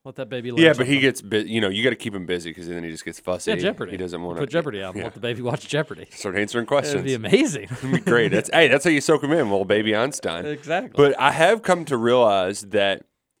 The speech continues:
Speaker 2: as much as for most things I can't stand commercials, sometimes I kinda like 'em. 'Cause it gives you time to take a break, you know,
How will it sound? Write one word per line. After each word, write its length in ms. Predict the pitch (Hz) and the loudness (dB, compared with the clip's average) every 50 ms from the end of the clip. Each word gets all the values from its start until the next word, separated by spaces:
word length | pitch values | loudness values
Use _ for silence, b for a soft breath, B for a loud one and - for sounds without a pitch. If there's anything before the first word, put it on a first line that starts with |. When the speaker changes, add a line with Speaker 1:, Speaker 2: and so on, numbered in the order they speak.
| _ _ _ _ _ _ _ _ _ _ _ _ _ _ _ _ _ _ _ _ _ _ _ _ | _ _ _ _ _ _ _ _ _ _ _ _ _ _ _ _ _ _ _ _ _ _ _ _
Speaker 2:
as 180 | 131 123 113 | -10 -10 -8
much 400 | 117 117 113 123 139 156 - - | -2 0 2 2 2 0 -2 -8
as 600 | 151 - 113 113 110 107 104 101 101 98 - - - - | -4 0 2 2 4 4 4 2 2 0 -4 -8 -12 -10
for 200 | - - 110 104 | -6 -4 -2 -2
most 340 | 98 92 95 107 104 - - | -2 -2 -2 -2 -4 -4 -4
things 380 | 113 113 117 123 127 123 117 - - | -2 -2 -2 -2 -4 -6 -8 -12 -18
I 60 | - | -18
can't 300 | - - - 113 - - | -14 -6 -6 -6 -4 -4
stand 300 | - - 98 95 107 107 | -4 -4 -2 -2 -2 -4
commercials, 680 | - 101 87 82 87 101 - 135 131 135 131 - - _ _ _ _ _ _ _ | -6 -8 -8 -6 -6 -6 -4 -4 -4 -4 -6 -8 -14 _ _ _ _ _ _ _
sometimes 320 | - - 208 233 247 233 269 | -12 -8 -6 -6 -6 -8 -6
I 40 | |
kinda 220 | - 247 226 226 220 | -6 -4 -4 -4 -2
like 240 | 208 208 208 202 - | -2 -2 -4 -4 -6
'em. 180 | - - 90 _ _ _ _ _ _ _ _ _ _ _ _ _ _ _ _ _ _ - | -12 -14 -18 _ _ _ _ _ _ _ _ _ _ _ _ _ _ _ _ _ _ -6
'Cause 160 | 127 117 113 | -4 -2 -2
it 60 | 113 | 0
gives 180 | 113 135 135 135 | 0 0 0 0
you 100 | 131 - | -2 -2
time 260 | - 123 120 127 131 | 0 0 0 0 0
to 240 | 131 117 101 98 98 | 0 2 2 2 2
take 220 | - - 147 127 | 0 -4 -6 -8
a 40 | 113 | -8
break, 440 | 92 - 110 110 110 117 117 - - | -4 0 2 2 2 2 0 -2 -2
you 80 | 110 110 | 0 0
know, 420 | 113 113 113 113 113 113 113 - | 2 2 2 2 0 -2 -4 -6